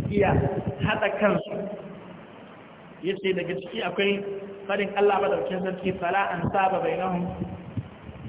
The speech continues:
yawma idhin wala yatasaalun." Cewa in an tashi, in an yi busa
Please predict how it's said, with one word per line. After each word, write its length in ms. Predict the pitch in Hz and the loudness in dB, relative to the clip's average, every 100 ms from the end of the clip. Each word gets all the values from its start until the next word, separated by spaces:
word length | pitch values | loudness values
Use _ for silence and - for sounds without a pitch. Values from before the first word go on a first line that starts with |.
| - | -8
yawma 340 | 156 165 185 220 | -2 0 0 0
idhin 240 | 180 175 | 0 0
wala 240 | 170 202 180 | 0 2 4
yatasaalun." 800 | 165 - 160 160 156 160 180 175 - - | 2 0 -2 0 0 2 4 2 2 -4
Cewa 240 | 180 175 | 0 0
in 80 | 180 190 | 0 -4
an 140 | 190 | -2
tashi, 340 | 196 196 190 180 180 190 | -2 -2 -2 -6 -6 -10
in 100 | 190 | -4
an 200 | 196 196 | -2 0
yi 60 | 202 | 0
busa 680 | 180 160 180 180 180 180 | 0 -2 2 2 2 -2